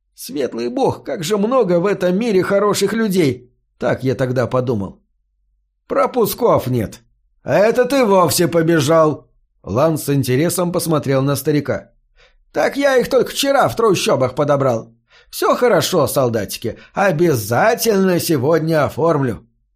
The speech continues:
Ланс уже открыто улыбался. В душе стражника царил праздник. Видимо, ему совсем неприятно было отправлять таких, как мы,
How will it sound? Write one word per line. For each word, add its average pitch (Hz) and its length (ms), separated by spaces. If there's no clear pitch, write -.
Ланс 170 440
уже 170 240
открыто 135 400
улыбался. 120 680
В 113 120
душе 139 280
стражника 139 760
царил 151 380
праздник. 139 580
Видимо, 190 420
ему 185 200
совсем 175 480
неприятно 151 560
было 147 360
отправлять 139 500
таких, 131 320
как 127 200
мы, 185 280